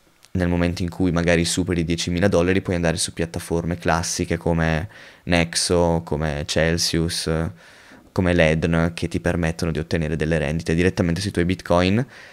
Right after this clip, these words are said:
Se invece vuoi andare in, eh, DeFi,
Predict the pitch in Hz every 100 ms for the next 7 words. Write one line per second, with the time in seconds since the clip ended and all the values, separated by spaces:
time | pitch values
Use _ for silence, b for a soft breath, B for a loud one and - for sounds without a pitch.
0 | B B B B B B B _ - -
1 | 156 151 - 104 101 113 107 - 90 101
2 | 95 101 101 98 92 92 87 85 85 85
3 | 120 - 85 92 110